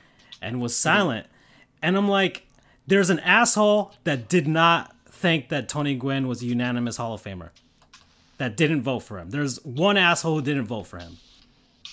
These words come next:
Speaker 1: which is insane to me.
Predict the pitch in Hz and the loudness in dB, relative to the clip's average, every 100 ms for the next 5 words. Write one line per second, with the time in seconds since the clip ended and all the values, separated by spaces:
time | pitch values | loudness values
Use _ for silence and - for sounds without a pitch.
0 | - - - _ _ - 185 185 196 180 | -20 -20 -20 _ _ -2 0 2 2 2
1 | - - _ _ _ _ - 196 196 - | 0 -6 _ _ _ _ 0 2 4 4
2 | 240 226 220 - 143 98 85 | 4 4 2 0 -2 -4 -8